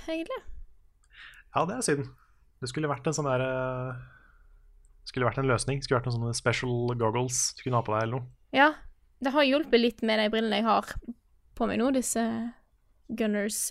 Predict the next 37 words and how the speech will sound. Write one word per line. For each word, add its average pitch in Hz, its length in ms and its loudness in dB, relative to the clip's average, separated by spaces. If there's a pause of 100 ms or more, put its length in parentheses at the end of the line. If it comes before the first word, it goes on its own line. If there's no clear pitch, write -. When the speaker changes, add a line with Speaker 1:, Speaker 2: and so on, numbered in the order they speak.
Speaker 1:
databrillene. 220 800 -2 (560)
Eh, 247 400 0
men 240 180 0
ikke 247 260 -2
i 220 60 -2
like 226 240 -2
stor 226 140 -2
grad. 226 260 -2
Jeg 254 160 -2
har 247 240 0
vurdert 233 480 -2
å 214 80 -10
prøve 240 300 -2
litt. 220 240 -10 (880)
Jeg 240 140 -4
har, 277 180 2
jeg - 160 -2
prøvde 277 320 4
mye 240 260 0
rart. - 380 -2
Jeg - 140 -2
prøvde 277 180 4
en 254 60 0
gang 240 160 2
å - 20 2
liksom 240 240 -4
holde 262 320 6
for 226 160 0
ene 240 160 0
øyet 233 480 2
mens 220 260 0
jeg 226 120 -2
gamer, 220 260 0
for 233 80 -4
det 220 160 4
skulle 220 220 -2
hjelpe. 220 320 2